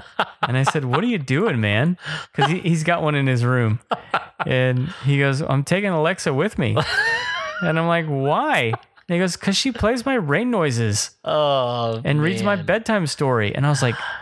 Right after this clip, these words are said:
Speaker 1: "This kid is not growing up like I grew up."
Speaker 2: No, he does not get it.
Speaker 1: That was not on my radar.
Speaker 2: <laughs> Oh, man.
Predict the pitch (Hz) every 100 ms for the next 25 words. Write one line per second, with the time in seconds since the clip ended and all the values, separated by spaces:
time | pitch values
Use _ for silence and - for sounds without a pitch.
0 | - 151 - 165 151 127 123 117 123 -
1 | 120 117 117 113 110 110 110 110 113 107
2 | 101 98 - 151 160 160 147 135 127 123
3 | 151 160 139 131 139 151 147 123 135 131
4 | 120 113 - - 143 147 143 143 156 151
5 | 139 131 131 131 110 101 107 - - 254
6 | - 226 - 196 170 156 151 156 151 151
7 | 143 127 127